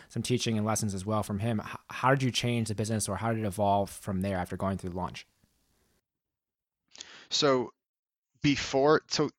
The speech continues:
Speaker 2: when we started the, the accelerator, that was kind of when I stopped, uh, traveling, um, with the engineering team. Prior to that,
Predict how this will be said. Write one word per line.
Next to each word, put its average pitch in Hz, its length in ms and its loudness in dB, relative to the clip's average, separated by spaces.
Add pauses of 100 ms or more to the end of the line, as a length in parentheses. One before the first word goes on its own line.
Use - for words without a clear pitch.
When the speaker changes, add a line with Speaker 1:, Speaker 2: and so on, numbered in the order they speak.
(220)
Speaker 2:
when 147 140 2
we 143 80 0
started 160 360 6
the, 127 280 2 (500)
the 135 80 2
accelerator, 113 640 4 (140)
that 131 100 8
was 135 160 6
kind 135 160 4
of 120 100 2
when 120 140 2
I 117 80 2
stopped, 110 460 2
uh, 113 140 2
traveling, 113 520 0 (300)
um, 107 240 2 (160)
with 110 180 -4
the 113 120 0
engineering 104 440 -4
team. 127 300 -4 (320)
Prior 120 240 10
to 117 100 0
that, 110 300 8